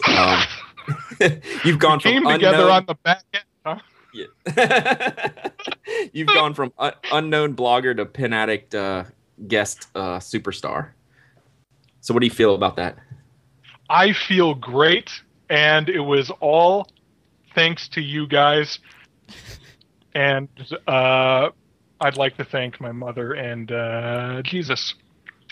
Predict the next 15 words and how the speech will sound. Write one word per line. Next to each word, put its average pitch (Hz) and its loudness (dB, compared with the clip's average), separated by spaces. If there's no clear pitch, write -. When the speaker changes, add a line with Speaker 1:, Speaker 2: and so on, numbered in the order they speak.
Speaker 1:
<laughs> - 0
Speaker 2:
Jesus 175 -6
and 139 -2
a 123 -12
fountain 139 2
pen. 123 -4
I 120 -2
don't 123 -6
know 127 -4
if 117 -12
you 131 -6
knew 127 -6
that. 113 -8
Speaker 1:
Yeah. 104 -6
So, - 0